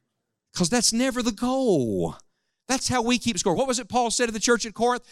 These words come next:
"They measuring themselves by themselves and comparing themselves by themselves, they were not wise." How foolish we are as Christian servants to live for the more.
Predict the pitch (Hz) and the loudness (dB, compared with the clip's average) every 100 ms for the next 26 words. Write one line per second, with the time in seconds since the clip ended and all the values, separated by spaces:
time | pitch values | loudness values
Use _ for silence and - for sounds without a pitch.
0 | - - 214 214 208 247 302 240 269 247 | -20 0 0 2 2 2 2 0 -2 0
1 | 233 240 196 208 240 240 170 160 160 - | 2 0 0 0 0 0 0 2 2 -2
2 | - 165 170 185 180 277 302 285 233 - | -8 -4 0 0 2 2 2 -2 -2 2
3 | 247 214 160 180 175 165 190 185 160 233 | 2 2 2 2 2 2 2 2 0 -2
4 | 233 233 240 247 247 262 302 320 262 151 | 2 2 2 0 2 2 2 2 2 2
5 | 123 113 104 - - _ _ _ _ _ | 0 0 0 0 -4 _ _ _ _ _
6 | _ 247 220 - 320 359 330 240 151 - | _ 0 0 -4 -2 0 2 0 0 -2
7 | 196 208 233 294 311 214 147 113 - 170 | -4 -2 -2 0 0 0 -2 -4 -2 0
8 | 151 - - 302 - 196 165 - 254 311 | 2 0 0 -2 0 -2 0 2 2 0
9 | 294 180 123 110 - - - - _ 190 | 0 0 0 -2 -4 -10 -20 -20 _ 0
10 | 185 190 262 294 269 - 277 285 285 349 | 2 2 0 0 -2 -2 -2 0 2 2
11 | 330 185 123 | 2 0 -2